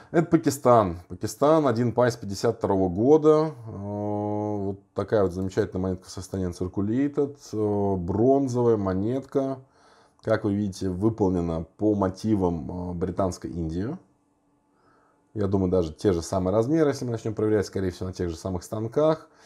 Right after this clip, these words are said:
А, я тут решил заморочиться, собрать все монеты по типу Доминиона Пакистана. Это вот сорок восьмого года по шестидесятый, потому что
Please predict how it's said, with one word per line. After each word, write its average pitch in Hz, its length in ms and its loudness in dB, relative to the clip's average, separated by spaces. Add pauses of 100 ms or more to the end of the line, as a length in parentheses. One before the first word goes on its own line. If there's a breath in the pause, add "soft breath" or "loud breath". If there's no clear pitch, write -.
(400 loud breath)
А, 107 760 2
я 131 380 2
тут 143 400 -4
решил 107 320 -2
заморочиться, 107 580 -2
собрать 95 400 2
все - 240 -6
монеты 95 320 -2
по 95 160 -6
типу 85 360 -6
Доминиона 87 440 0
Пакистана. 139 600 -2
Это 92 160 -4
вот 87 100 -8
сорок 95 260 -6
восьмого 92 320 -2
года 90 180 -2
по 90 140 -10
шестидесятый, 123 640 -2
потому 101 240 -4
что 90 300 -4